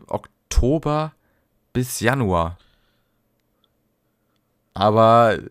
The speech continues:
man konnte diese Serie nicht ganz fortführen. Und letztendlich hat's dann nur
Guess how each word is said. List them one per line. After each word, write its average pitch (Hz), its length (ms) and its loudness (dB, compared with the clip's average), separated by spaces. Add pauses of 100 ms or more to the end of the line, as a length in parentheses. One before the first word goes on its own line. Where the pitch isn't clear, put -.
(760)
man 110 260 -12
konnte 135 360 0
diese 120 360 -6
Serie 107 420 0
nicht 104 240 -6
ganz 95 260 -4
fortführen. 95 640 -6 (680)
Und 104 100 -8
letztendlich 104 560 -4
hat's 98 160 -2
dann 101 80 -6
nur 98 300 -4